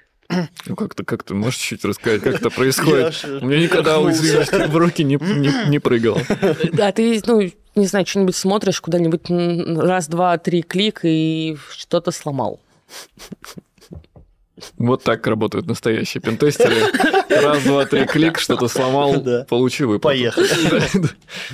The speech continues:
Speaker 1: да.
Speaker 2: Слушай,
Speaker 1: Прикольно.
Speaker 2: такой вопрос, который, э, меня очень сильно интересует, по крайней мере. И мне кажется, ты на него сможешь ответить, потому что ты, опять же, говоришь, что запускала Bug Bounty как, э, клиент. А, в чём мотивация меня как циса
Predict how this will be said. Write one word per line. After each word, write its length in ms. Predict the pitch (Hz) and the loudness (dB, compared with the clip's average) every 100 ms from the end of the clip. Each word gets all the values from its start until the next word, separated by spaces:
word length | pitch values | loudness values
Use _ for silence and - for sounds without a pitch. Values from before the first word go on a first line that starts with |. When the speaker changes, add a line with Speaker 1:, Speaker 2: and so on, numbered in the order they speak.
| 170 165 156 | -12 -12 -14
Speaker 1:
да. 80 | - | -10
Speaker 2:
Слушай, 380 | - 180 180 127 | -4 -2 -2 -2
Speaker 1:
Прикольно. 160 | 139 107 | -2 0
Speaker 2:
такой 140 | 185 | 0
вопрос, 680 | 143 143 143 - 226 294 - | 0 -4 -4 0 0 0 -2
который, 600 | 135 - 170 196 196 165 | -4 -2 0 0 0 0
э, 480 | - 135 135 135 120 | 2 2 0 -2 -4
меня 380 | 123 143 160 110 | -2 0 0 -2
очень 220 | 113 - 127 | -4 -4 -4
сильно 160 | 117 | -6
интересует, 540 | 113 - 120 - 247 254 | -6 -6 -8 -4 -6 -4
по 100 | 143 | -4
крайней 300 | 143 131 127 | -2 -2 -2
мере. 300 | 120 107 101 | -4 -4 -8
И 160 | - 147 | -6 -2
мне 160 | 147 147 | -2 -2
кажется, 300 | 156 - 143 | -4 -6 -6
ты 120 | 139 | -4
на 100 | 143 | -4
него 200 | 139 131 | -2 -4
сможешь 380 | - 151 135 131 | -4 -2 -2 -2
ответить, 240 | 202 240 | -4 -4
потому 260 | 139 127 143 | -6 -6 -6
что 140 | - | -4
ты, 80 | 135 | -4
опять 220 | 131 120 | -4 -6
же, 100 | 123 | -6
говоришь, 240 | 123 139 | -4 -4
что 160 | - 117 | -6 -8
запускала 1040 | 117 117 - 131 135 131 131 123 123 113 - _ _ _ _ _ | -12 -12 -6 -2 0 2 2 2 0 -2 -10 _ _ _ _ _
Bug 180 | 143 131 | -6 -4
Bounty 440 | 123 147 151 143 127 | -2 -2 -2 -4 -8
как, 380 | - 135 - - | -4 -4 -4 -8
э, 220 | 127 120 117 | -4 -4 -4
клиент. 460 | 139 123 101 - _ - - - - - _ | -4 -2 -6 -10 _ -20 -20 -20 -20 -20 _
А, 200 | - 110 | -6 -4
в 100 | - - | -4 -4
чём 260 | - 208 | 0 0
мотивация 880 | 151 143 139 151 151 127 - 127 110 | 2 0 0 0 0 -2 -4 -4 -4
меня 360 | 120 143 147 127 | -4 -2 0 -2
как 200 | 123 117 | -4 -8
циса 580 | - 277 277 147 120 | -4 -2 -2 -4 -4